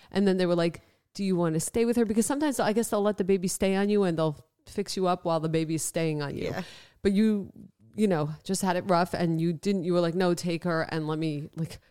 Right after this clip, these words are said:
Speaker 1: finish
Speaker 2: Have
Speaker 1: my
Speaker 2: a
Speaker 1: business
Speaker 2: second.
Speaker 1: over here."
Speaker 2: Yeah.
Speaker 1: How did you feel about that?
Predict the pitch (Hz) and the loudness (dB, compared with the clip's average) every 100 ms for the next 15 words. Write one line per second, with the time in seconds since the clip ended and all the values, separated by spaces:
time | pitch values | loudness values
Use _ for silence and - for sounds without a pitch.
0 | _ 233 226 233 196 190 247 226 226 190 | _ 2 4 4 4 8 8 8 8 8
1 | - 214 196 220 220 214 190 180 175 - | 6 6 6 6 8 8 6 2 -4 -10
2 | - _ - 247 240 220 240 - 247 233 | -20 _ -2 2 2 2 -2 -2 4 6
3 | 208 196 - 165 156 143 139 - - | 6 4 0 2 2 0 -4 -6 -10